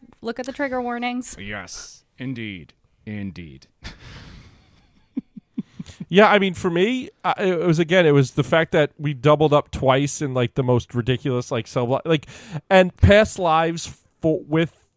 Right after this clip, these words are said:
Speaker 3: Evil Dead, even though it was, you know, Past Lives was new, we had just seen it, but, like, the connection with Evil Dead is just very funny to me. <laughs>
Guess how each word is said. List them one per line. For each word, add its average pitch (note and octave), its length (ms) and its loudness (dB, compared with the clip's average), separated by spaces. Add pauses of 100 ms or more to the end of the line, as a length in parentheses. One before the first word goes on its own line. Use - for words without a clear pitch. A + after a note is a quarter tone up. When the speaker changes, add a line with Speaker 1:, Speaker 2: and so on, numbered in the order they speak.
(600)
Speaker 3:
Evil E3+ 280 -2
Dead, D3 320 2
even D#3+ 260 -2
though C#3 100 6
it B2+ 40 6
was, A#2 120 0
you A#2 80 -8
know, A2 140 0 (280)
Past G#2+ 300 -6
Lives G#2 200 -6
was A2+ 140 -12
new, F#3+ 140 4
we D#3+ 120 2
had B2 100 -4
just B2 180 -6
seen C3 160 -2
it, D3+ 100 0
but, C3+ 140 0
like, C3 220 0
the D3+ 100 2
connection C3+ 560 -2
with A2+ 160 -4
Evil G#2 200 -6
Dead F#2+ 220 -6
is F#2 140 -10
just F#2+ 240 -12
very F#2 220 -10
funny E2 480 -14
to - 140 -20
me. - 280 -20
<laughs> - 40 -20